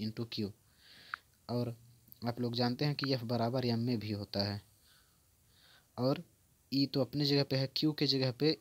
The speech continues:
इलेक्ट्रॉन चल रहा है तो इसलिए यहाँ पे ई लिखा गया है इलेक्ट्रॉन, तो एम ए बराबर होगा ई into ई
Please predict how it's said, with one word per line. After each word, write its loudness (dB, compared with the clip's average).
इलेक्ट्रॉन 0
चल 2
रहा 2
है 2
तो -2
इसलिए 0
यहाँ 0
पे 0
ई 2
लिखा 0
गया 0
है 2
इलेक्ट्रॉन, -2
तो 0
एम 4
ए 6
बराबर 2
होगा 2
ई 2
into -4
ई 0